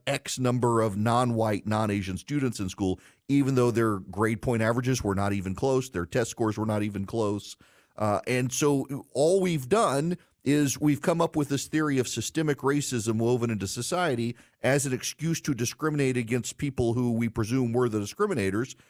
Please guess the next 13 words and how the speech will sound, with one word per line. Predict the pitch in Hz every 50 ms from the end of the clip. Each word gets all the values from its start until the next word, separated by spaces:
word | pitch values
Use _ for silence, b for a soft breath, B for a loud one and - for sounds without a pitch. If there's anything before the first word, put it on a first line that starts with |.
| b b b _ - 123
And | 127 131 139 139 - - - - _ _ _
all | 143 151 165 175
we're | 170 156 147
doing | 170 185 180
is | 156 -
perpetuating | - 156 131 - 156 147 - 156 139 135 135 131
discrimination | 120 117 - - 143 131 127 139 160 160 - 123 104
and | 104 104 107
making | 120 131 127 - 113 107 107
people | - 151 123 - 107 113
hate | 127 147 131
each | 107 82 -
other. | 95 85 - 95 -